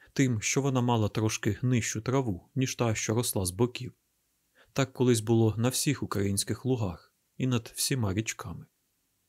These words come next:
Людей на лузі не видно було, тільки сороки перелітали з дерева на дерево і скрекотали.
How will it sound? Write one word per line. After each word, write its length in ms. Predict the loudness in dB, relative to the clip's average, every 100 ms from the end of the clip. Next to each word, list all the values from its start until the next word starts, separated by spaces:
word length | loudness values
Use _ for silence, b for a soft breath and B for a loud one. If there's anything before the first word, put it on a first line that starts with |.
| _ _ _ _ _ 0
Людей 300 | 2 4 2
на 100 | 2
лузі 400 | 2 4 4 2
не 120 | 2
видно 320 | 2 2 0 -6
було, 340 | -6 -8 -12 _ _ _
тільки 360 | 0 2 2
сороки 460 | 2 0 0 0 -2
перелітали 640 | -2 -2 0 0 0 2
з 60 | 0
дерева 380 | 0 0 2 0
на 120 | 0
дерево 440 | -4 -6 -6 -12 _
і 160 | -2 -2
скрекотали. 720 | -2 -2 -4 -4 -6 -8 -10